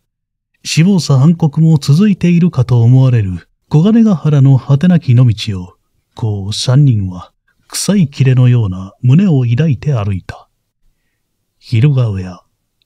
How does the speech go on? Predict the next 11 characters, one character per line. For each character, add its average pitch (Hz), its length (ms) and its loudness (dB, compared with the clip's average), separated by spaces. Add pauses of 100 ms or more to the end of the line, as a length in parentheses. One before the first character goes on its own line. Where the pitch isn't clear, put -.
(340)
切 151 200 -2
れ 226 100 2
ぬ 151 240 4
わ 139 100 2
ら 165 100 2
じ 147 140 -2
の 143 260 4
板 160 260 0
と 98 140 -8
な 92 140 -6
る。 85 140 -16